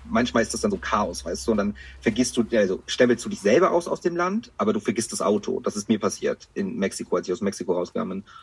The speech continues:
Und dann hast du natürlich Probleme, wieder einzureisen, weil dein Auto offiziell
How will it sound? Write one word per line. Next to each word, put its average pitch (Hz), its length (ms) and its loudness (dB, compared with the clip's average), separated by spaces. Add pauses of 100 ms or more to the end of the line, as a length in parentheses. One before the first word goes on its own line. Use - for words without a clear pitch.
(260)
Und 101 260 2
dann 98 540 2 (280)
hast - 240 -4
du 117 40 2
natürlich 101 320 -4
Probleme, 95 320 2
wieder - 120 2
einzureisen, - 840 -4
weil 95 120 4
dein 92 220 -2
Auto 160 640 2
offiziell 135 960 4